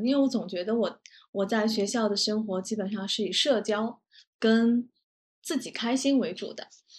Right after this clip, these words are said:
然后我是到了大三，也是很巧，就是我本身不是要换专业，我其实不想要这，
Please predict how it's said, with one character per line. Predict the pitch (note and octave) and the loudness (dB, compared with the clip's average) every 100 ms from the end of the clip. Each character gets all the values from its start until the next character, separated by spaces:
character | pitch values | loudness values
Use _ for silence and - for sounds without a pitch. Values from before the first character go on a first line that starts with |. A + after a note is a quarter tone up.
| _ | _
然 | A3 | 0
后 | B3 | 2
我 | A#3+ | 2
是 | C4+ | 4
到 | C4+ B3 | 4 4
了 | G#3+ | 4
大 | B3 A#3 | 2 0
三， | A#3+ A#3 A#3+ C4 - _ _ _ - | 0 0 2 0 -4 _ _ _ -6
也 | - A3 | 2 4
是 | A3 | 4
很 | E4+ A#3+ | 2 0
巧， | G#3 A#3+ - | 0 -2 0
就 | |
是 | A#3 | 4
我 | C4+ | 6
本 | C4 F#3+ | 6 2
身 | A#3 G#3+ | 2 2
不 | |
是 | A#3+ | 2
要 | A3+ | 2
换 | A#3+ A3 | 2 2
专 | G#3+ G#3+ | 2 2
业， | A3+ | 2
我 | F3+ | 0
其 | - G#3+ | -4 -8
实 | |
不 | - | -4
想 | C4+ F#3+ | -6 -4
要 | F#3 | -6
这， | F#3+ F#3+ | -6 -8